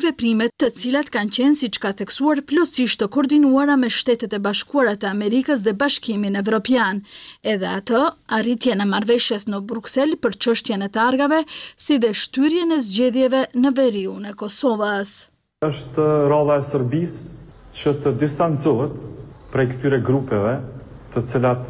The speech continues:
Speaker 2: bëjnë veprime të palegjshme dhe kriminale në pjesën e veriut të Kosovës.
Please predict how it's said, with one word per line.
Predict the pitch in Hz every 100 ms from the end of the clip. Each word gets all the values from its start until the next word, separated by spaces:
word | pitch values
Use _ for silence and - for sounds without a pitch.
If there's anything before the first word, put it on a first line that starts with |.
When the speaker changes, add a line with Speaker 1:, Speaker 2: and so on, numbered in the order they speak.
| 104
Speaker 2:
bëjnë | 131 127
veprime | 120 123 131 123 110
të | -
palegjshme | 135 120 110 - - 110 135 - - - 104
dhe | 127
kriminale | 131 160 151 123 92 80 73 - - 101
në | 107
pjesën | 131 127 127 127 123 123 - - - -
e | 107
veriut | 113 110 110 110
të |
Kosovës. | - 98 98 80 -